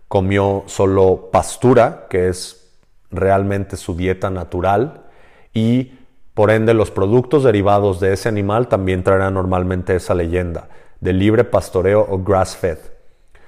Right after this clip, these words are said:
Es muy importante, en la medida de lo posible, para cada uno de nosotros, comer alimentos que sean u orgánicos o de alim-, de animales de libre pastoreo.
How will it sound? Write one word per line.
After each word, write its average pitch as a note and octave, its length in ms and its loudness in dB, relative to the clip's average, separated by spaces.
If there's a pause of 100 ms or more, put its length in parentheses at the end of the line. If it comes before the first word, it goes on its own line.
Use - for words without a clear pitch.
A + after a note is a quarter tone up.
(280)
Es A#2 160 2
muy C#3+ 260 4
importante, B2+ 760 2 (840)
en G2+ 100 -2
la G2 80 -2
medida G2+ 280 4
de A2+ 60 6
lo G#2 160 4
posible, F#2 680 -2 (340)
para F2+ 200 0
cada G2 160 -2
uno G#2 180 -2
de F#2+ 60 -4
nosotros, G#2 540 -4 (560)
comer G#2+ 300 2
alimentos A2 840 0 (200)
que F#2 120 -4
sean F#2 420 -4 (240)
u F#2+ 160 0
orgánicos G#2 800 -2 (720)
o - 680 -2 (260)
de G2 120 -6
alim-, F#2 240 -2
de G2 80 -2
animales F#2+ 440 -4
de F#2 80 -4
libre F2+ 220 -4
pastoreo. F2 520 -6